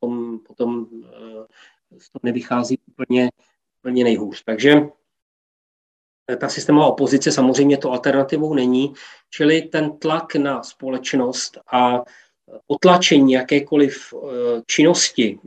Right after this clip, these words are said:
opoziční vede k tomu, že vlastně dneska, kdyby vlastně byla možnost nějakého, nějaké reformy systému jednání, tak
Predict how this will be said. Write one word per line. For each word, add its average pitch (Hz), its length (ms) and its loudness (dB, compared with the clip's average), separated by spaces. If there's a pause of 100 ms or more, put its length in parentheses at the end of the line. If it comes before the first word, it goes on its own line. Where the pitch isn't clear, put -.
opoziční 139 800 2
vede 135 200 2
k 147 100 -6
tomu, 131 360 0
že 135 160 2
vlastně 123 300 -4
dneska, 139 440 -2
kdyby 135 440 -4 (360)
vlastně - 380 -12
byla 131 140 -2
možnost 131 460 0
nějakého, 135 640 -2 (340)
nějaké 120 400 0
reformy 143 500 2
systému 139 640 0
jednání, 131 480 0
tak - 100 -12